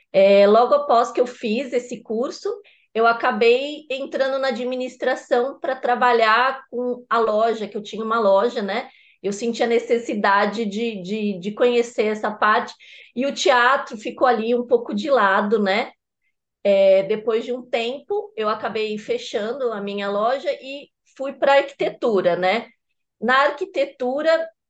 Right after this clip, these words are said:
ao me formar, eu acabei conhecendo a neurociência,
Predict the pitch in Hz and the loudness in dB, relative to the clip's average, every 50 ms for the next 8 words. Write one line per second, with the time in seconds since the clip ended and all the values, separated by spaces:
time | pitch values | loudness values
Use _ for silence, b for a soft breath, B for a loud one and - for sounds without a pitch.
0 | _ - - 233 262 294 294 285 - - - 277 240 233 226 202 202 196 190 202 | _ -2 0 0 0 0 -2 -6 -6 -2 2 4 4 4 4 2 0 2 2 2
1 | 254 294 277 - - _ _ _ _ _ _ - 220 214 233 240 233 - 247 226 | 2 0 -2 -6 -12 _ _ _ _ _ _ -6 -2 0 0 0 2 0 -2 0
2 | 208 220 226 233 240 - - - 277 294 294 285 254 247 - - - 240 247 269 | 2 2 2 2 0 -2 -4 -2 -2 -2 0 -2 -4 -4 -4 -2 -2 -2 -2 -2
3 | 285 277 254 226 - - 214 226 226 226 220 226 254 294 285 392 - - - - | -6 -8 -8 -10 -8 -4 -4 -2 -2 -2 -2 -2 -2 -2 -2 -6 -10 -12 -12 -8
4 | 466 403 269 190 170 165 190 214 - - 185 143 147 147 | -6 -4 -4 -4 -6 -8 -12 -12 -10 -8 -8 -8 -10 -12